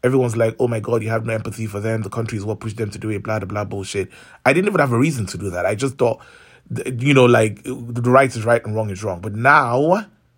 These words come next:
they've given me reason, right? So it's all out, full out war, Yahoo boys, Ade Ben, whatever your name is, get ready for it, because now you have me to contend with online.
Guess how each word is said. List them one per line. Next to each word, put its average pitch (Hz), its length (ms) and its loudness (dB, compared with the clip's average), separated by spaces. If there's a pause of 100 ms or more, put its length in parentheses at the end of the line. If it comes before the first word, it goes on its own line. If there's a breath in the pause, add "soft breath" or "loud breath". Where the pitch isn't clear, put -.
(340)
they've 113 180 2
given 120 260 2
me 110 120 0
reason, 92 540 -8 (100)
right? 120 360 0
So 98 220 -6
it's 87 240 -8
all 113 400 4
out, 123 380 6 (260)
full 117 340 0
out 135 200 4
war, 117 420 2 (560 soft breath)
Yahoo 110 320 0
boys, 110 580 -2 (400)
Ade 107 360 2
Ben, 110 320 2
whatever 107 280 -4
your 107 120 -6
name 104 260 -6
is, 98 340 -8 (420 soft breath)
get 127 140 4
ready 120 200 2
for 120 200 0
it, 131 200 2 (540)
because 113 320 0
now 120 300 2
you 107 180 0
have 104 280 -2
me 110 200 -2
to - 120 -12
contend 101 420 -6
with 98 240 -6
online. 92 520 -6